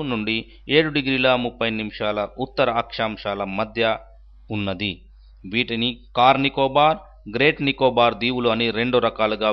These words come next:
విభజిస్తారు. వీటిలో పెద్దది గ్రేట్ నికోబార్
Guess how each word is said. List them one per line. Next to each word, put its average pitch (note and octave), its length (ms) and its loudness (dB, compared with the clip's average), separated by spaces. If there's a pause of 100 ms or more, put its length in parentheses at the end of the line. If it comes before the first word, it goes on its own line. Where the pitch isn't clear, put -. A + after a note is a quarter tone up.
(100)
విభజిస్తారు. G2+ 600 -6 (420)
వీటిలో C3+ 320 0 (100)
పెద్దది A2+ 360 -2 (500)
గ్రేట్ C3+ 360 0
నికోబార్ G2+ 500 0